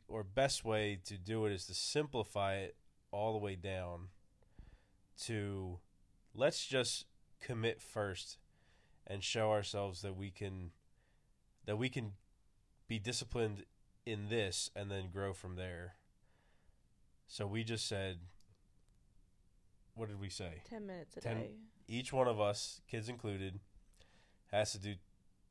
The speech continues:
Speaker 1: at least ten,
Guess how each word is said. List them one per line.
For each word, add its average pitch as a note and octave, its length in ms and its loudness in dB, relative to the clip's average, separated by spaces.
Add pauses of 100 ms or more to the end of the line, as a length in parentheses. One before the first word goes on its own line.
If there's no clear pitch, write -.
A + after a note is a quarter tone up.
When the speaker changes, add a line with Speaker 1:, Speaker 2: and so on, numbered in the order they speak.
(720)
Speaker 1:
at A2 160 -2
least C3+ 520 2 (1120)
ten, C3+ 400 4